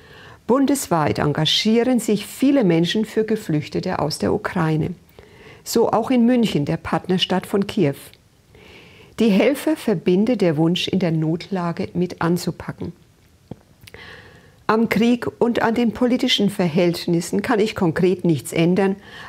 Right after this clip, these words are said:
aber ich kann versuchen, die Auswirkungen zu mildern, indem ich tätig werde und konkrete Unterstützung leiste. Das hilft auch dabei, sich von negativen,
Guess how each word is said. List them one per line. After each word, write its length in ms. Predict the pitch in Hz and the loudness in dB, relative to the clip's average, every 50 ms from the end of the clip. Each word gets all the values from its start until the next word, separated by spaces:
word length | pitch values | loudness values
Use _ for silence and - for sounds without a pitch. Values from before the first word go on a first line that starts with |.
| - | -2
aber 220 | - 220 220 233 226 | -2 0 2 2 0
ich 100 | 220 - | 0 0
kann 220 | - 240 175 160 | 0 0 0 0
versuchen, 560 | - - 160 - - - 247 247 240 294 214 | 0 -2 -2 -2 0 0 -2 0 2 2 2
die 160 | 165 - - | 2 2 2
Auswirkungen 840 | - 139 180 185 175 - - 196 202 196 - 214 190 185 180 170 - - - - - - _ | 2 0 0 0 -2 0 0 0 0 0 0 0 2 2 0 0 -4 -10 -20 -20 -20 -20 _
zu 240 | - - 196 170 160 | -4 0 2 2 4
mildern, 720 | 156 156 165 190 214 220 185 156 147 156 175 190 202 - - - - - - - - | 4 4 4 4 4 4 4 2 2 2 0 0 -2 -8 -14 -20 -20 -20 -20 -20 -4
indem 360 | - - 214 185 214 226 247 | 0 0 2 4 2 4 2
ich 180 | 254 240 - - | 2 0 -2 -6
tätig 420 | - - 254 247 - 254 - - | -2 0 0 2 2 0 -2 0
werde 240 | - 208 202 196 208 | 0 0 2 2 2
und 120 | 185 175 - | 2 2 2
konkrete 560 | - 190 170 - - 202 220 254 - 262 240 | 2 0 0 2 2 2 2 2 2 2 0
Unterstützung 680 | - 180 - 165 160 - - - 147 - - 196 180 | 2 2 0 0 -2 0 -2 -2 -4 -2 0 0 0
leiste. 460 | 165 151 147 156 156 - - - 85 - - _ - - - - - - - - - - - _ - | 2 2 0 -2 -4 -6 -8 -10 -10 -10 -10 _ -20 -20 -20 -20 -20 -20 -20 -20 -20 -20 -20 _ -4
Das 180 | - 269 - - | -2 -2 0 2
hilft 320 | 226 247 233 208 - - | 2 2 2 0 0 0
auch 160 | - 170 - | 0 0 0
dabei, 460 | - - 175 175 175 170 185 180 185 190 | 0 0 0 0 2 0 0 0 0 0
sich 220 | - - 185 - | 0 -2 -2 -2
von 260 | - - 151 143 147 | -2 -2 0 2 4
negativen, 720 | 165 190 - 247 240 233 - 233 214 214 - 220 202 202 - | 2 2 2 0 -2 0 0 -2 0 0 0 -2 -2 -4 -6